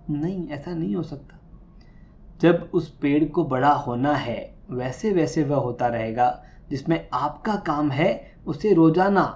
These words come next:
सही मात्रा में पानी, खाद, जो उनके फर्टिलाइजर्स हैं वो डालते रहिए, लेकिन वो अपने हिसाब से ही ग्रो करेंगे और जब उनको फल या फूल देना है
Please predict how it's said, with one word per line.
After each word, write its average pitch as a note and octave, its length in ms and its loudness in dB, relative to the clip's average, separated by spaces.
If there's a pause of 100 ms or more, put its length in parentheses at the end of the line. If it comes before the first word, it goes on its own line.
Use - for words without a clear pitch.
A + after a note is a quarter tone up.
(200)
सही D3+ 280 0
मात्रा C#3 380 0
में C#3 260 0
पानी, B2 500 -6 (300)
खाद, A#2+ 400 -2 (160)
जो C3 120 -4
उनके B2 240 -6
फर्टिलाइजर्स B2 720 -4
हैं A#2+ 120 -8 (240)
वो G#3+ 100 6
डालते E3 460 2
रहिए, B2 340 0 (640)
लेकिन C#3+ 420 0 (460)
वो D3+ 80 2
अपने D3+ 420 2
हिसाब D3 400 -4
से - 180 2
ही D#3+ 200 2 (920)
ग्रो C3+ 280 2
करेंगे C3 560 -2 (500)
और B2+ 420 -2
जब G3 560 0
उनको D#3+ 600 4 (400)
फल C#3+ 360 2
या C3+ 160 0
फूल C#3 300 0
देना B2+ 300 0
है A#2 200 -4